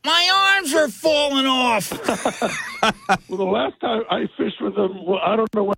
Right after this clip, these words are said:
Speaker 2: it was. I, I think in mid-October, I had a new fly I wanted to try out. Well, it worked. I think I landed eight or nine stripers. None of them were under twenty-five pounds. It was
Speaker 1: Wow.
Speaker 2: crazy. Cra-, and this is all on a ten weight fly rod.
Speaker 1: Yeah. Well, listen, uh,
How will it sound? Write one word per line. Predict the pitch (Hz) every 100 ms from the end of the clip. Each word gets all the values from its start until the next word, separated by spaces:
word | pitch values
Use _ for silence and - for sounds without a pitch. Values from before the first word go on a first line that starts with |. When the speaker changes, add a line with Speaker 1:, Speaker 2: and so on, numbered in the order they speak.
| _ -
Speaker 2:
it |
was. | - 143
I, | 151 143 - 156
I |
think | 151 220 170
in | 175 165
mid-October, | 180 180 165 - 175 160 143 135 135 - _ _ _ -
I | 160
had | 170 160
a | 156
new | 170 165
fly | 190 170 165
I |
wanted | 156 156 151
to | 147
try | - 160 151 156
out. | 151 156
Well, | 151 160
it | 156
worked. | 160 151 -
I | 151
think | 151 202 -
I | 175
landed | 165 165 151 151
eight | 160 180
or | 165
nine | 160 160 156 -
stripers. | 160 147 143 139 - _ _ _
None | 165 190
of | 190 151
them | 143
were | 147 147
under | 143 131
twenty-five | - 151 143 - 139 127 -
pounds. | 131 117 110 147
It |
was | 131 131 -
Speaker 1:
Wow. | 117 104 98
Speaker 2:
crazy. | - - _ _ _ -
Cra-, | 190 -
and | 139
this | 196 196
is | 151
all | 175 170
on | 151
a | 143
ten | - 147 139
weight | 139 -
fly | 139 123
rod. | 117 - - 120
Speaker 1:
Yeah. | 127 - -
Well, | 160
listen, | 220 185 170 156 180
uh, | 180